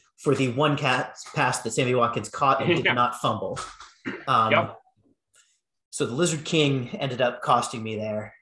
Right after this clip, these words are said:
Speaker 1: and, um, the game-winning drive cost me another ten. Um, so the, uh, that was a twenty-six point swing, um, taking Baltimore from twenty-eight down to two. Um,
Speaker 2: Yeah,
Speaker 1: which is
Speaker 2: but
Speaker 1: where they ended.
Speaker 2: That's one of those, you can't be mad.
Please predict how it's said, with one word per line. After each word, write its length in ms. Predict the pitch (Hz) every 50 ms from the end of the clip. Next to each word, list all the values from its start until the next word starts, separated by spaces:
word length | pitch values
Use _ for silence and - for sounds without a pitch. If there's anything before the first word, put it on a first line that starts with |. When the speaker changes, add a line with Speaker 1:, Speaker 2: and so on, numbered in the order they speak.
| _ _ -
Speaker 1:
and, 460 | 123 113 110 107 107 107 104 104 -
um, 340 | 107 117 110 107 107 107 101
the 60 | 127
game-winning 460 | 120 139 143 139 131 127 120 120 117
drive 320 | 107 127 117 113 113 113 -
cost 260 | - 117 110 - -
me 60 | 117
another 240 | 104 110 110 107 101
ten. 480 | 104 - - 127 120 113 110 104 107 - _ _ _ _ _ _ _ -
Um, 240 | - 95 90 92 101
so 160 | - - 127
the, 340 | 107 110 117 113 104 110 - _ - -
uh, 300 | 117 107 101 98 101 101 - -
that 80 | 147
was 120 | 135 131 123
a 60 | 117
twenty-six 460 | - - 160 143 127 - - - -
point 260 | - - 131 113 -
swing, 460 | - - 190 185 180 175 175 - - _ _ _ _ _ _ _ -
um, 180 | - 107 104 104
taking 300 | 104 156 147 143 135 120
Baltimore 560 | 107 131 131 131 - 139 127 120 120 117 117
from 360 | 113 - - 123 110 104 104
twenty-eight 560 | - - 143 127 117 113 139 147 147 147 - _ _ _
down 220 | - 127 117 117 110
to 140 | - 113 104
two. 320 | - - - 98 - - _ _ _ _ _ _ _ _ _ _ _ _ _ _ _ _ _ _ _ _ _ _ _ _ _ _ -
Um, 260 | - - 92 92 90
Speaker 2:
Yeah, 140 | 120 110 101 - - _ _ _ _
Speaker 1:
which 140 | - - -
is 60 | 160 156
Speaker 2:
but 60 | 135
Speaker 1:
where 120 | 123 117
they 160 | 110 113 107 101
ended. 220 | 104 95 76 - - - - _ _ _ _ _ _ _ _ _ _ _ _ _ -
Speaker 2:
That's 220 | 143 139 135 -
one 120 | 139 127 117
of 60 | 120
those, 220 | 120 117 117 117 120
you 60 | -
can't 140 | - 170 160
be 80 | 170 165
mad. 240 | 131 117 123 -